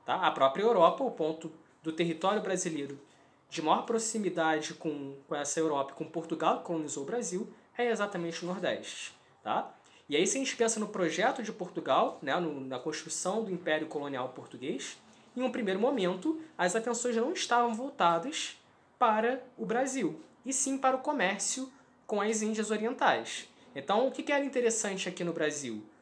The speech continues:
Bom, estabelecer trocas comerciais, a gente tinha fortificações,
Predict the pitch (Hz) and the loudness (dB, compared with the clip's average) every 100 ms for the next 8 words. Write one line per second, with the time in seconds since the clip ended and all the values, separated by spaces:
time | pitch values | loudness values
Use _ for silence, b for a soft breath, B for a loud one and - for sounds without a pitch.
0 | B B 170 135 113 - - 180 156 165 | B B 2 2 0 -6 -2 2 2 2
1 | 160 160 156 - 196 220 254 - 156 - | 2 0 -2 2 4 4 2 -2 -4 0
2 | 143 156 208 160 - 160 - 226 220 - | 2 2 2 -4 -4 -4 0 0 0 -8
3 | 180 147 - 147 320 - | -6 -6 -2 -4 -4 -8